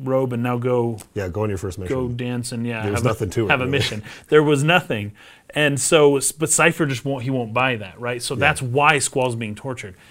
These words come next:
Speaker 1: Uh, and that's probably why Squall's even still alive.
Speaker 2: Yeah.
Speaker 1: Because Idea wants to know if there was more about seed than just we're mercenaries that go around and fight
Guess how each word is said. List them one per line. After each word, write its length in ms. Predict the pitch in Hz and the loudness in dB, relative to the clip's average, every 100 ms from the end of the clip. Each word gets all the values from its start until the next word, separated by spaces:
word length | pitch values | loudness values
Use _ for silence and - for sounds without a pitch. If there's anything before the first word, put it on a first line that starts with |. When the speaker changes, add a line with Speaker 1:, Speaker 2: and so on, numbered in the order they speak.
| - - | -20 -6
Speaker 1:
Uh, 140 | 135 127 | -4 -2
and 100 | 123 | -2
that's 180 | 123 | -2
probably 220 | - 143 120 | 2 2 4
why 120 | 117 | 0
Squall's 340 | - 113 113 | -2 -2 -2
even 160 | 117 110 | -2 -4
still 240 | - 113 95 | -6 -6 -6
alive. 500 | 87 104 92 - - _ - | -6 -8 -10 -18 -20 _ -8
Speaker 2:
Yeah. 180 | 101 87 - | -6 -6 -4
Speaker 1:
Because 560 | 117 - 117 101 101 - - | -4 -2 -2 -2 -8 -18 -10
Idea 420 | 139 120 139 120 | -4 2 2 2
wants 380 | 110 117 117 - | 0 -4 -4 -4
to 100 | 117 | -4
know 500 | 107 123 110 95 95 _ _ _ - | -2 -2 -2 -4 -8 _ _ _ -10
if 180 | 113 - | -8 -6
there 180 | 110 107 | -6 -4
was 220 | 107 107 | -6 -4
more 420 | 120 127 120 110 | 0 2 2 0
about 460 | 104 104 101 98 - | -4 -6 -8 -8 -10
seed 420 | - 110 98 101 | -6 -6 -8 -8
than 200 | 101 98 | -8 -6
just 480 | 107 101 95 - - - _ _ | -6 -6 -6 -12 -14 -20 _ _
we're 140 | 117 104 | -8 -6
mercenaries 720 | 104 104 - 98 95 95 98 | -6 -8 -8 -10 -12 -12 -12
that 140 | 113 | -12
go 160 | 117 104 | -10 -10
around 220 | 98 95 | -10 -14
and 120 | 95 | -16
fight 280 | - 95 92 | -16 -14 -16